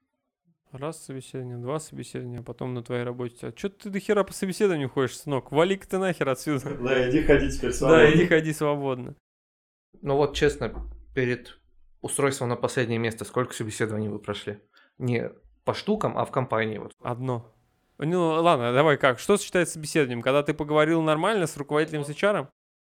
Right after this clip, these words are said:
Speaker 3: Ну, H R, х-, хотя бы два собеседования в одно место.
Speaker 1: Ну, слушай, я с H R общался по телефону, да, да, ну,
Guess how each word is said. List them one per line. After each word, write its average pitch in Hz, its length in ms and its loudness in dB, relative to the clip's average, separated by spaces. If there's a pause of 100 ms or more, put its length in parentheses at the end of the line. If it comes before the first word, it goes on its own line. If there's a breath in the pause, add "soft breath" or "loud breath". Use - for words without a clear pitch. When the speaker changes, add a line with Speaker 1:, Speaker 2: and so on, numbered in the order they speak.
(160)
Speaker 3:
Ну, 143 280 -2
H 131 200 0
R, 196 280 2 (100)
х-, - 180 -8
хотя 180 220 4
бы 151 140 4
два 127 240 2
собеседования 131 640 -2
в 120 240 -8
одно 120 180 -2
место. 127 260 -6
Speaker 1:
Ну, 120 40 -8
слушай, 127 260 -6
я 131 100 2
с 131 100 -8
H 131 140 -8
R 131 120 2 (100)
общался 156 440 -2
по - 100 -18
телефону, 120 520 -10
да, 120 340 -6
да, 113 960 -2
ну, 123 240 -4